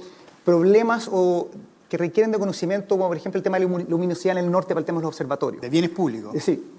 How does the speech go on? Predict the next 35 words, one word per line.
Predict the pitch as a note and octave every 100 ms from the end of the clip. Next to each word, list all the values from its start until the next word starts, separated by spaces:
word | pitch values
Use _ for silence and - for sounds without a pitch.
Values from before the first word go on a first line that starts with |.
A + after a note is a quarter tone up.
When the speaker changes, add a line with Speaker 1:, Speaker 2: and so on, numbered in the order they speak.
| -
Speaker 1:
o |
sea, | - A3 A3
eh, |
pero, | G#3 G#3 G3
pero | G3+
son | A#3
temas, | A3+ B3+ - -
y | -
son, | - G3 A3
y | -
son | A3
temas | A3+ B3
en | A3+
que | A3
la | F#3+
ciencia, | - B3+ C#4 C4+ C#4 D4 - - -
ti-, | G#3 - -
digamos, | F3+ G3+ F#3 C#3 - - _ _
en | A#3+ C4+
regiones, | B3+ - B3 A3+ D3+ B2+ - - _ -
eh, | E3 D#3
puede, | G3 G3+ G3+ G3+
puede | F#3 G3
empezar | F#3+ F3 F#3+ F3+
a, | F3+ E3 D#3+ D3 C#3+ - _ _
en | E3+ D3+
po-, | F#3 E3+
un |
poco | E3 F3+ E3+
a |
atacar, | D#3+ D#3 G3 G#3
a | F#3
resolver | D#3+ - E3 F#3
más | F3
concretamente. | E3+ F3 D#3 D3 A#2 A#2